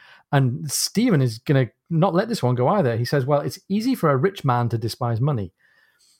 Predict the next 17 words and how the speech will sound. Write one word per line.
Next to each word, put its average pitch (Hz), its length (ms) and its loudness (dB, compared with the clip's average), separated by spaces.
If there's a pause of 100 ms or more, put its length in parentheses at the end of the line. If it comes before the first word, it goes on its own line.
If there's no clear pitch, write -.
(240)
And 123 320 0 (680)
Dylan 143 280 4
protests - 360 0
that 127 160 0
he 120 60 2
has 120 180 2
all 113 140 0
these, 107 360 -4 (420)
this 127 220 -2
land 131 240 4
that's 110 160 -4
actually 123 260 0
worthless. 131 460 2
It's 113 140 -2
bog 127 480 2
and 117 180 -2
mountain. 120 480 -2